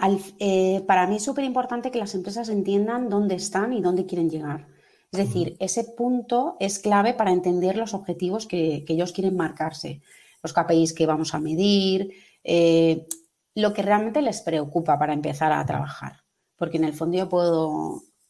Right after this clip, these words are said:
Speaker 1: hablar mucho,
Speaker 2: Es que
Speaker 1: pero
Speaker 2: ya puedo
Speaker 1: ellos
Speaker 2: poner
Speaker 1: son los que
Speaker 2: objetivos, ¿no?
Speaker 1: determinan. Claro, es un poco el objetivo a trabajar,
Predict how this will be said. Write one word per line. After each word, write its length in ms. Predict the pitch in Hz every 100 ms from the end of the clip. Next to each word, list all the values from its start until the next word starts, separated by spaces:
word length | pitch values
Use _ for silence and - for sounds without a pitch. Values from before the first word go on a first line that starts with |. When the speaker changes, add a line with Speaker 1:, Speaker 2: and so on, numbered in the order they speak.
| -
Speaker 1:
hablar 300 | 170 160 156 160
mucho, 480 | 160 - 240 277 - _ _ -
Speaker 2:
Es 100 | -
que 20 |
Speaker 1:
pero 60 | -
Speaker 2:
ya 40 | 147
puedo 180 | 156 170
Speaker 1:
ellos 100 | 180
Speaker 2:
poner 140 | 240 -
Speaker 1:
son 120 | 175
los 140 | 226
que 100 | 220
Speaker 2:
objetivos, 60 | 190
¿no? 140 | 131
Speaker 1:
determinan. 680 | 131 175 185 196 196 196 196 - _ _ _ _ _ _ _ _ - - - _
Claro, 220 | 220 214
es 160 | 208 220
un 100 | 285
poco 260 | 285 285 294
el 160 | 214
objetivo 560 | 185 185 175 208 240 226
a 280 | 170 165 165
trabajar, 580 | 151 143 143 151 151